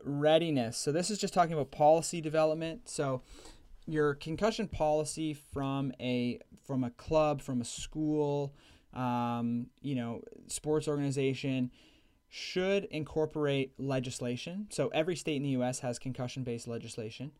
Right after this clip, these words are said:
Um, in Ontar-, in Canada, only Ontario has concussion-based legislation, so you should be familiar with what your duties are from a legal standpoint. But it should also go above and beyond that. Most of the legislation is, like, the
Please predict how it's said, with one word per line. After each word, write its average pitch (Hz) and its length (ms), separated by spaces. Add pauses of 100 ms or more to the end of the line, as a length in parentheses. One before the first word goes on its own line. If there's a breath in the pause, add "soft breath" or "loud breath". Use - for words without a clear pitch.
(460 soft breath)
Um, 120 560 (160)
in 151 140
Ontar-, 143 420
in 143 160
Canada, 160 460
only 160 260
Ontario 135 640
has 131 380
concussion-based 123 720
legislation, 117 500
so 127 140
you 120 60
should 202 220
be 208 100
familiar 139 540
with 123 160
what 135 260
your 131 200
duties 123 500
are 110 440 (280 loud breath)
from 127 160
a 123 60
legal 127 400
standpoint. 117 720 (320 loud breath)
But 180 240
it 185 140
should 240 220
also 170 280
go 160 140
above 143 240
and 143 140
beyond 127 280
that. 92 140
Most 170 280
of - 20
the 185 160
legislation 143 640
is, 123 120
like, 123 220
the 120 120